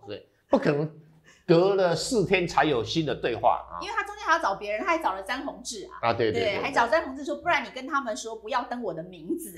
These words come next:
Speaker 1: 哎，对。
Speaker 2: 对，整个新闻要出，但是把我的名字给码掉，大概是这个意思哦。
Speaker 1: 对，对，对。
Speaker 2: 那也没成功嘛。
Speaker 1: 对。
Speaker 2: 所以当天呢，他又求老大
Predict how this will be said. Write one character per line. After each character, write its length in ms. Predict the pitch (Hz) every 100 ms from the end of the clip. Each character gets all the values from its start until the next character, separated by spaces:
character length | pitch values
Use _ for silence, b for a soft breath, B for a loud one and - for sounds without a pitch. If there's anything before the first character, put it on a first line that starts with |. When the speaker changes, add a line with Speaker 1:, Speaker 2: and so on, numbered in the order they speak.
| -
Speaker 1:
哎， 180 | 101 90
对。 100 | -
Speaker 2:
对， 120 | 156 233
整 100 | 240
个 60 |
新 200 | 294 415
闻 200 | 349 285 311
要 160 | 330
出， 220 | - 339
但 140 | 311 233
是 80 | -
把 140 | 214
我 80 | 202
的 100 | 185
名 240 | 180 180
字 120 | -
给 280 | 165 170 - -
码 220 | 165 139
掉， 180 | 226 170
大 60 | 226
概 100 | 226
是 80 | -
这 80 | -
个 40 |
意 160 | 190 190
思 120 | 170
哦。 180 | 170 -
Speaker 1:
对， 0 |
对， 0 |
对。 0 |
Speaker 2:
那 280 | 254 214 202
也 40 |
没 160 | 190 220
成 220 | - 214
功 180 | 220 214
嘛。 140 | 196 -
Speaker 1:
对。 200 | - 76
Speaker 2:
所 100 | 349
以 40 | 359
当 220 | 359 381
天 180 | 381 359
呢， 120 | 294
他 100 | 320
又 140 | 339 302
求 220 | - 240
老 160 | 226
大 180 | - 226